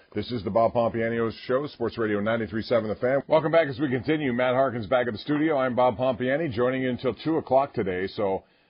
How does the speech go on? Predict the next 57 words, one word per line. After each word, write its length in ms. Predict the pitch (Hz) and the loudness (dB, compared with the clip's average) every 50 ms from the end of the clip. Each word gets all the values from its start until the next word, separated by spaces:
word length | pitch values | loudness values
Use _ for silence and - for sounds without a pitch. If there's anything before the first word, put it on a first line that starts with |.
| _ - | _ -14
make 140 | - 90 85 | -12 -12 -8
sure 140 | - 117 113 | -6 -4 -4
you 140 | 104 101 | -4 -4
call 240 | - - 113 120 127 | -2 -2 0 0 0
if 80 | 117 82 | 0 -2
you 60 | 101 | -4
get 120 | 92 101 | -4 -2
a 60 | 98 90 | -4 -4
chance 280 | - 123 120 110 - | -4 -4 -6 -6 -6
at 100 | 92 82 - | -10 -8 -6
four 140 | 110 110 | -4 -2
one 140 | 101 104 98 | -2 -2 -4
two, 160 | 95 - 113 | -4 -6 -6
nine 240 | 107 104 98 101 95 | -6 -4 -4 -4 -6
two 140 | 95 98 101 | -6 -6 -6
eight, 80 | 95 92 | -6 -4
nine 240 | 95 95 92 90 | -4 -6 -6 -6
three 280 | 85 - 95 92 90 85 | -8 -8 -8 -8 -8 -8
seventy. 420 | - - 104 92 87 98 117 139 | -8 -8 -6 -6 -6 -6 -6 -8
A 40 | 127 | -8
big 180 | 80 82 80 - | -8 -8 -10 -8
thanks 220 | - 87 85 78 | -10 -10 -10 -8
to 100 | - 98 | -8 -8
our 80 | 90 87 | -8 -8
sponsor, 480 | - - 113 127 127 - 156 160 147 - - _ | -6 -6 -4 -4 -4 -4 -6 -6 -6 -8 -10 _
Allegheny 460 | 110 131 151 156 156 143 143 143 135 | -2 0 0 0 -2 -2 -4 -4 -2
Health 280 | 123 127 120 120 117 - - _ _ _ | -2 0 0 0 -2 -4 -8 _ _ _
Network, 520 | - 90 104 113 - 107 92 82 65 - _ _ _ _ _ _ _ _ | -8 -6 -6 -6 -6 -6 -8 -8 -8 -10 _ _ _ _ _ _ _ _
P 260 | - 139 165 170 - - | -6 -6 -6 -6 -6 -6
N 260 | 135 139 135 139 135 110 - | -4 -4 -2 -4 -4 -6 -6
C 140 | - 131 123 | -4 -4 -2
Bank, 360 | 110 95 113 107 95 78 - - _ _ _ _ _ _ _ | 0 0 0 -2 -2 -4 -10 -14 _ _ _ _ _ _ _
Number 300 | - 98 123 147 143 156 | -4 -2 -2 0 0 0
One 240 | 143 143 143 139 123 | 0 0 0 -2 0
Cochrane, 480 | - 123 117 113 110 - - 67 57 - _ _ _ _ _ - - - | 0 0 0 0 0 -4 -10 -16 -16 -18 _ _ _ _ _ -16 -6 -2
Shenderovich, 540 | 143 147 151 131 120 127 135 131 120 110 - - | -2 -2 0 0 2 2 2 2 0 -2 -4 -4
Shenderovich 520 | 139 131 123 113 113 117 117 110 101 - 95 | -4 -4 -2 -2 -2 -2 -2 -2 -4 -6 -10
and 100 | 90 87 | -10 -8
Fishman, 540 | - 151 143 - - 120 110 107 104 98 - _ _ _ _ _ _ _ - | -6 -6 -6 -6 -6 -6 -6 -4 -4 -6 -8 _ _ _ _ _ _ _ -18
as 120 | 71 71 | -16 -10
well 280 | 78 98 113 117 110 104 | -6 -2 -2 0 0 -2
as 140 | 104 92 107 | -2 -4 -4
Ireland 500 | 85 98 101 101 101 101 98 92 92 90 | -6 -6 -4 -4 -4 -4 -4 -6 -8 -10
Contracting. 760 | - 107 101 98 92 85 - 90 76 71 71 - 65 64 65 | -10 -10 -8 -8 -10 -10 -10 -10 -10 -10 -12 -14 -18 -18 -18
We're 80 | 76 | -12
talking 280 | - 104 98 95 90 95 | -8 -6 -6 -6 -6 -6
a 20 | |
lot 160 | 95 101 101 | -4 -4 -4
about 200 | 98 90 95 90 | -4 -4 -6 -6
the 60 | - 90 | -8 -12
Steelers 440 | - - 117 123 135 156 151 104 | -12 -8 -6 -4 -4 -4 -6 -8
and 100 | 95 92 | -8 -10
some 200 | - - 113 107 | -8 -8 -8 -6
of 60 | 104 101 | -6 -6
the 80 | 95 | -6
things 300 | - 110 104 104 101 - | -6 -8 -8 -8 -8 -8
that, 200 | 104 101 95 90 | -6 -6 -6 -8